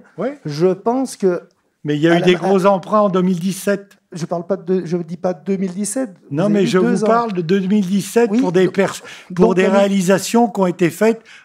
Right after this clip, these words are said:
Speaker 1: en deux mille dix-huit et deux mille dix-neuf.
Speaker 2: Oui, mais la, la municipalité
Speaker 1: Voilà.
Speaker 2: précédente a été prudente, justement, en souhaitant arrêter des investissements, ce que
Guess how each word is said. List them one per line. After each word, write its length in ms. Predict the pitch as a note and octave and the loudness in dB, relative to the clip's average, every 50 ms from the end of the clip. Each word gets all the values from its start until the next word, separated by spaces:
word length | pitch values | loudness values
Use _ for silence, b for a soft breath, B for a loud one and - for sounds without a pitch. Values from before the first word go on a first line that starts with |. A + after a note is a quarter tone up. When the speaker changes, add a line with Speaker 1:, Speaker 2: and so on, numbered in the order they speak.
| B - | B 0
Speaker 1:
en 140 | D3 D3+ | 0 2
deux 160 | D3+ D3+ G3 G3+ | 2 4 4 4
mille 200 | G3+ G#3+ G3+ F3 | 4 2 0 0
dix-huit 480 | D#3+ G3 F#3+ E3+ E3 A3 B3 A3 - | 0 0 0 2 2 2 2 2 0
et 80 | G#3+ F#3+ | -2 0
deux 160 | - G#3 G3+ | 0 0 2
mille 200 | G3+ G#3+ G#3+ F#3+ | 2 2 0 0
dix-neuf. 400 | F3+ A3 A3 C4 D4 D4+ G#3 G#3 | 0 0 0 0 2 2 0 0
Speaker 2:
Oui, 80 | F#3 F3+ | 0 -2
mais 80 | F3+ | -4
la, 60 | F3+ F3+ - | -6 -8 -6
la 140 | G3+ F#3+ G3+ | -4 -2 -2
municipalité 960 | G#3 A#3 A#3 A#3+ A#3 G#3 - A#3 G3+ C#3 C3 B3 A3 G#3+ G#3 G3+ G#3 A3+ G#3+ | 0 0 0 0 -2 -2 -6 -8 -6 -4 -4 -2 -2 -2 -4 -4 -4 -4 -4
Speaker 1:
Voilà. 120 | G#3 C#3+ C3 | -4 -2 -2
Speaker 2:
précédente 600 | C3 A3 G#3+ - G#3 F#3+ E3 G3 A3+ C#4 C#4 - | -4 -4 -4 -4 -4 -2 0 -2 -2 -2 -2 -4
a 40 | A3 | -4
été 240 | G3 G3 - G3 | -4 -4 -4 -6
prudente, 640 | G3 - - G#3 G#3 E3+ F#3+ F#3+ G3+ A3+ B3+ - D4 C4+ - | -6 -4 -4 -4 -2 0 0 0 0 -2 -2 -2 -2 -4 -2
justement, 720 | F3+ E3 G3+ G3 - - - G3 F#3+ G3 F#3+ F#3 F3+ F#3 - | -4 -4 -4 -4 -2 -2 -2 -2 -2 -2 -2 -4 -4 -6 -6
en 140 | E3 E3+ E3 | -6 -6 -6
souhaitant 600 | - - G#3 G3+ G3+ G3+ - G#3 G3 F#3+ F#3 F3 b b b b b b b - | -4 -4 -2 -2 -4 -4 -4 -4 -4 -4 -4 -8 b b b b b b b -10
arrêter 500 | - F#3 F3 G3+ G#3 G#3 G#3 G#3+ G#3+ G3+ | -8 -4 -2 0 -2 0 0 -2 -2 -2
des 180 | F3 F#3 F3 | -2 -4 -2
investissements, 840 | F3+ F3+ E3+ F3 F3 F3 - F#3 F3+ D#3 - G3 G3 A3+ B3+ C4 b b b b b | -4 -4 -2 -4 -6 -6 -8 -10 -10 -8 -4 -2 -2 -2 -2 -4 b b b b b
ce 360 | - - - - B3 A#3 A3 | -12 -10 -4 0 2 2 2
que 460 | G#3 G#3 - - G#3+ G#3+ G#3+ A3+ A#3+ | 0 -2 -4 -2 0 0 0 0 -2